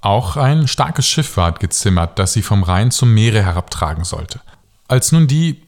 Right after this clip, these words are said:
reichen Gewande angeprobt wurden und passten, da zollte man den Frauen für ihre Mühe gar reichend Dank.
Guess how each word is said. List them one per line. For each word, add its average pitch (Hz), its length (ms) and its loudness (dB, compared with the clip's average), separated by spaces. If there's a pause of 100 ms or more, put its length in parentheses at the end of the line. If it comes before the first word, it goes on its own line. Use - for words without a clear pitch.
(160)
reichen 151 440 0
Gewande 123 340 2
angeprobt 131 500 -2
wurden 127 280 0
und 156 140 0
passten, 139 500 -2
da 165 140 -2
zollte 98 360 0
man 90 160 4
den 87 120 0
Frauen 123 360 0
für 131 140 0
ihre 110 140 4
Mühe 104 260 4
gar 120 200 -2
reichend 92 400 0
Dank. 73 300 -6